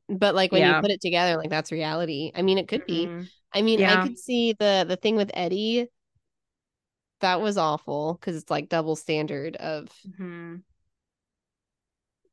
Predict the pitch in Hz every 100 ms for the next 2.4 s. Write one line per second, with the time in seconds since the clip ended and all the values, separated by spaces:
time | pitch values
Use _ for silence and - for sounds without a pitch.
0 | _ - _ - 208 208 185 196 196 180
1 | 175 160 165 165 160 160 147 139 147 139
2 | 123 120 131